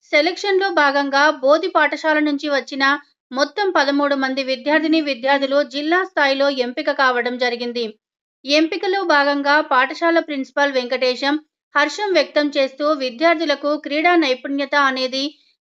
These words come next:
భవిష్యత్తులో ఉన్నత స్థాయికి ఎదగడానికి సంపూర్ణ వికాసం పెంపొందించడం జరుగుతుంది అని అన్నారు.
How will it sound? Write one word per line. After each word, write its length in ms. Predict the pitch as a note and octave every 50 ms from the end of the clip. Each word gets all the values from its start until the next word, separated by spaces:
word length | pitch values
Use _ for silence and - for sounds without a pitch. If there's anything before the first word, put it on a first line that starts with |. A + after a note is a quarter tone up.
| _ G#3
భవిష్యత్తులో 680 | A#3 B3+ C#4+ F4+ F4+ - G#4 G4 G4+ F#4+ E4+ E4+ E4+ E4+
ఉన్నత 320 | D#4 C4 B3+ D4 D#4+ D#4+ F4+ F4
స్థాయికి 520 | F4+ - - D#4 C#4+ D4 D#4 D4 D4+ D#4+
ఎదగడానికి 760 | C#4+ B3+ A#3 C4 C4+ C#4 C#4 C4+ C4+ C4 B3 - C#4 C#4+ D4
సంపూర్ణ 540 | C#4 - A#3+ A#3+ B3+ - E4+ F4+ F4+ F4+ F4
వికాసం 500 | D#4 C4+ A#3+ - C4+ C4 C4 - C#4+ C#4
పెంపొందించడం 840 | C#4 C#4 A#3+ A#3 A#3 C4 C#4 C#4 C4+ C4+ C4 B3+ C4+ C4 C4+ C4+
జరుగుతుంది 640 | A#3+ A#3+ A#3 A#3 A3 B3 A#3+ B3+ B3 B3 A#3+ B3 B3+
అని 160 | B3 B3 B3+
అన్నారు. 420 | B3 A#3 A3+ A3+ A3+ A#3 A#3 A3+